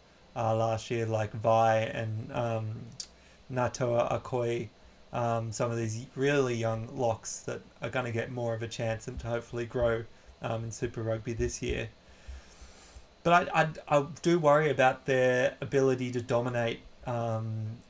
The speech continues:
up in the tight stuff, in the set piece sometimes. And I think if that's the place where the, if the Highlanders are strong,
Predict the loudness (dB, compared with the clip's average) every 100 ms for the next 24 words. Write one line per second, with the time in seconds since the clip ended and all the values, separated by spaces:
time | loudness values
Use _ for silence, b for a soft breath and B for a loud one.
0 | -10 -6 -6 -4 -4 -2 -6 -4 -4 -4
1 | -4 -2 -4 -6 -8 -6 -6 -6 -6 -6
2 | -4 -6 -8 -12 -10 -8 -8 -4 -4 -4
3 | -10 -18 b b b -10 -8 -6 -6 -4
4 | -4 -6 -14 _ 2 2 2 0 -4 -2
5 | -2 -2 -2 -2 -2 -2 -4 -4 -4 -4
6 | -4 -4 -6 -6 -8 -10 -6 -2 -2 -4